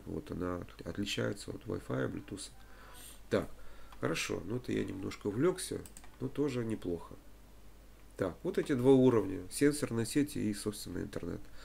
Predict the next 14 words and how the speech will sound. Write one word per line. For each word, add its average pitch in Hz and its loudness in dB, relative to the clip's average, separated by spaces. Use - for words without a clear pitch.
Какой 147 8
метод 143 10
увеличения 107 4
производительности 107 4
применяется 98 0
в - -6
контроллерах, 104 0
кроме 110 6
конвейера 101 6
и 113 2
многошинности? 98 2
Вот, 85 0
то 107 6
есть, 101 4